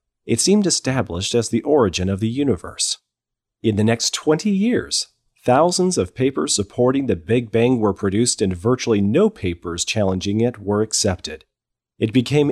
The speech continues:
inconceivable that the Big Bang theory could be wrong,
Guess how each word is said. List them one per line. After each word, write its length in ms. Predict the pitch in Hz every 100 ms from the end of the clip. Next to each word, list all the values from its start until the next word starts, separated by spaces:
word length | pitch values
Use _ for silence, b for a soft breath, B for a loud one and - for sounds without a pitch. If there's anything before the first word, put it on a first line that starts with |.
| -
inconceivable 1080 | 156 196 - 180 - - 170 151 92 85 85
that 200 | 104 -
the 60 |
Big 300 | 92 120 120
Bang 220 | 120 117
theory 340 | 117 120 113 113
could 260 | - 90
be 140 | 80 87
wrong, 400 | 95 147 104